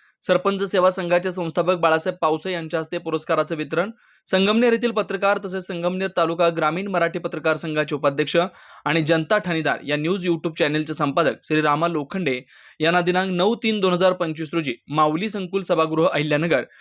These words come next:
येथे सरपंच सेवा संघाचा राज्यस्तरीय समाजभूषण पुरस्कार देऊन गौरवण्यात आला.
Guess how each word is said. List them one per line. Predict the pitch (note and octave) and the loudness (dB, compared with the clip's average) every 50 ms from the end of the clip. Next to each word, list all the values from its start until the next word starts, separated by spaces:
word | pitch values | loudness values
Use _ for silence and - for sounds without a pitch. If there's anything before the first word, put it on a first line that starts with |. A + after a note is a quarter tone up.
| - - - | -20 -12 -4
येथे | - D#3+ - G3 | -4 -2 0 0
सरपंच | F3 - G3+ E3+ F3 - A3 A3 A3 A3+ G#3 - | 0 2 0 0 2 0 -2 -2 -2 -4 -2 0
सेवा | G3+ F3 F3 F3 | 2 2 2 0
संघाचा | - F3+ D#3+ D#3 E3 E3 E3 D#3 C#3 C#3+ D#3+ _ - _ _ - | 0 -2 0 0 0 2 2 2 2 0 0 _ -14 _ _ -2
राज्यस्तरीय | D#3 D#3 D#3+ D#3 F3+ F3+ - G#3+ G#3+ A3 | -2 -2 0 0 -2 0 0 2 2 2
समाजभूषण | G#3+ - F#3+ F3 F3 F3 E3+ D#3 D#3 - E3+ E3+ D#3+ | 0 0 0 0 0 0 -2 -6 -8 -6 -6 -6 -2
पुरस्कार | D#3 D3+ D3 - - D#3 D3+ | -2 -2 -2 0 -2 -2 0
देऊन | D3 C#3+ C#3 D3+ D#3+ | 0 -2 -2 -2 0
गौरवण्यात | D3+ C#3+ C3 B2 B2 B2+ A#2+ - | 0 0 0 0 -2 -4 -2 -2
आला. | A#2+ A#2+ | -2 -4